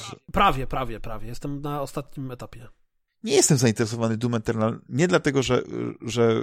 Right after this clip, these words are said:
Speaker 2: to jest zła gra i że nie chcę w nią grać i tak dalej, tylko faktycznie ostatnio ta przemoc, która jest w tej grze, te, te, te glory kills, czy jak to się tam ładnie nazywa,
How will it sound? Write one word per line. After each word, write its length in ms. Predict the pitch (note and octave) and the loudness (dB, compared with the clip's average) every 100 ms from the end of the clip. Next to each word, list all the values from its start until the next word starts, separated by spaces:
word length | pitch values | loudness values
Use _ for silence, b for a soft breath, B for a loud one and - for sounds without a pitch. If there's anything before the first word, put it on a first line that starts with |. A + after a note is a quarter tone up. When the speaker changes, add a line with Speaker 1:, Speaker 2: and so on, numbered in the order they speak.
| A2 G#2+ b b b b | -2 -6 b b b b
Speaker 2:
to 100 | B2 | 4
jest 140 | A2 | 4
zła 200 | G#2 G#2 | 6 4
gra 380 | G#2 D#3 D#3+ B2+ | 6 8 8 6
i 140 | G2+ G#2 | 2 -2
że 180 | G2+ G#2 | 0 0
nie 180 | C#3+ D#3+ | 0 0
chcę 160 | - | -2
w 60 | A#2 | -2
nią 140 | G2+ | -2
grać 160 | G2+ G2 | -2 -2
i 20 | |
tak 140 | G#2+ | -4
dalej, 220 | G#2+ A2+ D#3 | -2 0 0
tylko 300 | - D3+ C#3 _ _ _ _ _ b b b b b | 2 2 0 _ _ _ _ _ b b b b b
faktycznie 600 | C3 - F#3 - D#3+ - | -2 0 0 2 2 0
ostatnio 640 | B2+ - C#3+ C#3+ C3+ C3+ - _ _ _ _ _ - | 0 2 2 4 2 2 -4 _ _ _ _ _ -8
ta 120 | - A#2 | -4 -2
przemoc, 800 | - - E3 A2+ G2 - - _ _ _ _ _ | 2 6 6 6 2 -2 -12 _ _ _ _ _
która 300 | - B2+ G#2 | -6 2 6
jest 180 | A#2 A2+ | 6 4
w 40 | |
tej 120 | A#2+ G#2 | 0 0
grze, 460 | G#2 G#2+ G2 B2 - _ _ - | 0 2 2 0 -6 _ _ -6
te, 100 | A#2 | 2
te, 200 | C3 A#2 | 4 4
te 140 | A2 | 2
glory 600 | A2 B2+ C#3 C#3+ C#3+ C3 | 4 8 10 10 8 6
kills, 540 | - C3+ C3+ A#2 - | 2 4 6 4 -4
czy 120 | - A#2 | -4 -4
jak 80 | |
to 60 | - | -4
się 120 | - | -4
tam 180 | A#2 A#2+ | -2 0
ładnie 220 | A#2+ B2 | 0 0
nazywa, 600 | A2+ A2 A2 G#2 G#2 C3 | 0 0 -2 0 0 0